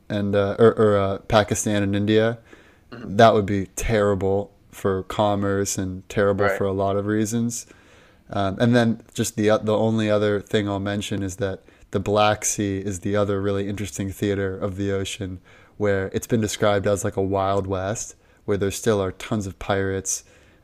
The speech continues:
Speaker 1: And that's also where Russia's being super aggressive. They're trying to, like, stake their claim. And, and there's also the South China Sea, where China's basically building fake islands so that they can have more direct control over that part of the ocean.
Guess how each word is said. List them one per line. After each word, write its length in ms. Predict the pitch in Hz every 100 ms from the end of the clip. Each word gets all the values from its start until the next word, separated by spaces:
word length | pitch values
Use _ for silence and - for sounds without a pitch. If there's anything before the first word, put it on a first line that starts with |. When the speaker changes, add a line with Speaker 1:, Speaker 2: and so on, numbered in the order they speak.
| -
Speaker 1:
And 120 | 104
that's 180 | 110 110
also 240 | 110 -
where 160 | 101 98
Russia's 420 | 98 101 - 98
being 240 | 90 101 95
super 360 | - 101 101
aggressive. 520 | 95 104 98 - 98
They're 100 | 98
trying 340 | 95 101 98 98
to, 60 |
like, 300 | 95 95 - - - _ _ _
stake 400 | - - 104 -
their 160 | 98
claim. 540 | 92 - 98 95 95 92
And, 160 | 90 - _ _ _ _ -
and 100 | 127
there's 140 | 131
also 220 | 139 135 120
the 100 | 104
South 320 | - 104 101
China 320 | - 107 98
Sea, 460 | 92 - 117 110 107
where 240 | 101 98 98
China's 400 | - 107 104 95
basically 380 | 104 101 101 95
building 600 | - 101 101 104 101 98 _ _ _ _
fake 420 | - - 101 101
islands 720 | 98 98 98 101 101 104 - -
so 200 | - 104
that 140 | 98
they 100 | 104
can 140 | 101 101
have 300 | 98 98 98
more 200 | 98 101
direct 400 | 95 98 98 -
control 600 | 104 95 - 95 95 95
over 540 | 98 98 92 98 95 - _ _ _ -
that 300 | 107 98 -
part 240 | - 101
of 60 | 98
the 180 | 98 95
ocean. 580 | 95 95 104 98 95